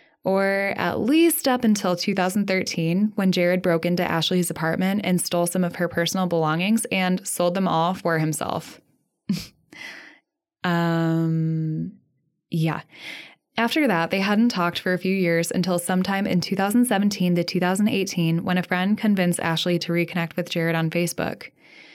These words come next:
So Jared and Ashley reconnected. Ashley knew he was a troubled guy, but saw something deep down,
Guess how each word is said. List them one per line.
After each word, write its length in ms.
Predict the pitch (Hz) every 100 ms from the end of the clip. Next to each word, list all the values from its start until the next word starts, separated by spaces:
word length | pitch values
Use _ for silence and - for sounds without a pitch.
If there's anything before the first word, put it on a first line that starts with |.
| - - _ -
So 800 | - - 175 175 175 190 247 311 - - -
Jared 320 | 170 175 170
and 120 | 233 247
Ashley 540 | 180 175 185 180 185
reconnected. 840 | 180 170 170 160 156 - - 190 185 _ _ _ _ _ - - _ _ _ _ _ _ -
Ashley 400 | 202 202 247 247
knew 300 | 214 180 175
he 180 | 190 202
was 160 | 185 185
a 40 |
troubled 380 | - 175 185 180
guy, 320 | 165 170 196
but 180 | 196 180
saw 220 | 190 185
something 480 | 190 190 185 185 175
deep 240 | 175 180
down, 420 | 160 160 160 160